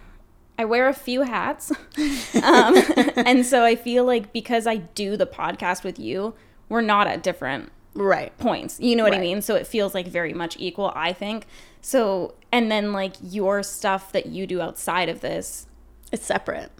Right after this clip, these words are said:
Speaker 1: it's separate. The stuff that I do outside of this is separate. So, like, I don't
Speaker 2: Yeah.
Speaker 1: really, sp-, yeah, I don't, like, spend a lot of time thinking about that. That's interesting.
Speaker 2: Yeah, I feel like it, like, typically it, you would think it would come from me because I'm earlier on in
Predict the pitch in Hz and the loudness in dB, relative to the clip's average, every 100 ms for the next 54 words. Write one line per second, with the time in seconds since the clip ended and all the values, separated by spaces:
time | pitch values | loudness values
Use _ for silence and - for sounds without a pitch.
0 | - 240 - - 185 208 185 175 - 202 | -4 -2 0 -2 0 0 0 -2 -4 -6
1 | 208 202 - 175 180 175 170 180 170 175 | -4 -4 -4 -4 -4 -4 -6 -6 -8 -8
2 | - 180 156 - 160 123 - 196 185 180 | -12 -8 -8 -6 -6 -6 -2 0 0 -4
3 | 180 202 185 160 - 208 - _ _ _ | -4 -2 -2 -2 -8 -14 -16 _ _ _
4 | _ 202 196 185 - - - - 208 185 | _ -6 -4 -4 -8 -16 -20 -6 -2 0
5 | 185 196 190 190 190 - - - 180 196 | -2 -6 -8 -10 -10 -8 -8 -8 -12 -12
6 | 185 - - - - 226 - - 240 247 | -14 -12 -12 -12 -12 -14 -16 -16 -14 -8
7 | 247 247 220 196 220 240 320 330 339 254 | 2 4 8 8 6 4 4 4 4 0
8 | - - - - - - - - - 226 | -4 -10 -6 -4 -4 -4 -4 -4 -6 4
9 | 208 190 - - - - 240 240 214 214 | 6 4 0 -10 -8 0 2 2 2 2
10 | 202 180 - 220 196 - - 220 214 214 | 4 2 2 2 2 -4 -6 0 4 4
11 | - 190 196 185 - 214 - 160 147 - | 2 -2 -2 -4 -4 -4 -4 -8 -10 -14
12 | 190 - 208 208 190 175 190 196 190 170 | -16 -2 2 2 2 0 2 2 2 2
13 | 165 151 151 - 165 160 156 | 2 0 -2 -4 -6 -6 -8